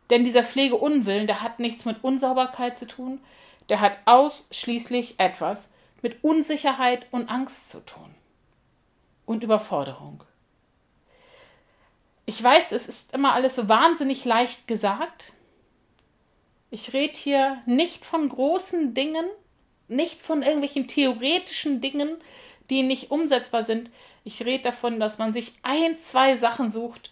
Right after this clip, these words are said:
die machbar sind und die Sicherheit geben. Vielleicht können Sie es ausprobieren,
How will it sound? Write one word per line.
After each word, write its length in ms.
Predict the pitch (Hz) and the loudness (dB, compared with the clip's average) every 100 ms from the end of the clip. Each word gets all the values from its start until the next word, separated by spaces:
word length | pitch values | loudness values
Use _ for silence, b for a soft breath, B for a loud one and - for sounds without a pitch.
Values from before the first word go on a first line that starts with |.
| - | -8
die 100 | 220 | -2
machbar 480 | 214 - - 262 233 | 2 0 2 2 4
sind 320 | 220 220 220 b b b b | 2 0 -2 b b b b
und 140 | 220 202 | -4 0
die 100 | 202 | 0
Sicherheit 580 | 175 175 143 139 123 | -2 -6 -8 -8 -14
geben. 340 | - 143 143 143 _ _ _ _ _ _ _ _ _ _ _ _ _ _ _ _ _ _ _ _ _ _ _ _ _ _ _ _ _ _ _ _ _ _ _ _ _ _ _ _ _ _ _ _ | -18 -18 -18 -20 _ _ _ _ _ _ _ _ _ _ _ _ _ _ _ _ _ _ _ _ _ _ _ _ _ _ _ _ _ _ _ _ _ _ _ _ _ _ _ _ _ _ _ _
Vielleicht 340 | - 262 262 | 0 2 2
können 200 | - 277 | 2 2
Sie 80 | 240 | 2
es 120 | 220 | -2
ausprobieren, 800 | 285 359 - 302 262 285 285 285 | 0 0 -2 -6 0 2 2 -2